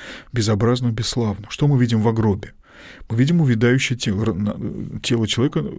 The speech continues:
уже, э, которое начинает разлагаться, у-, уже начинает разрушаться, да? И вот эта красота,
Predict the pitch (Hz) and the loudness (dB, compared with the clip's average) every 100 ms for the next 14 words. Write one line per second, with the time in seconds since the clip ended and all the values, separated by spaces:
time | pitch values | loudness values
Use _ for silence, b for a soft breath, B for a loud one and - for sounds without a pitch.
0 | 69 - - 104 107 135 139 B B - | -12 -10 -6 0 2 0 -2 B B -10
1 | - - - - 117 123 131 123 - 101 | -6 -6 -4 -2 0 2 4 2 -2 -6
2 | 107 113 107 107 120 120 127 120 95 - | -4 -2 0 0 0 -2 0 0 -2 -8
3 | - - _ _ _ 73 - - 110 113 | -16 -20 _ _ _ -16 -14 -8 -2 0
4 | 117 117 113 107 107 127 - 104 - - | 0 0 0 0 0 -2 -2 -4 -4 -10
5 | - _ 113 120 139 B B B B B | -14 _ -8 -6 -6 B B B B B
6 | 113 123 127 104 120 117 - 107 - 190 | 0 0 0 0 2 2 2 0 0 0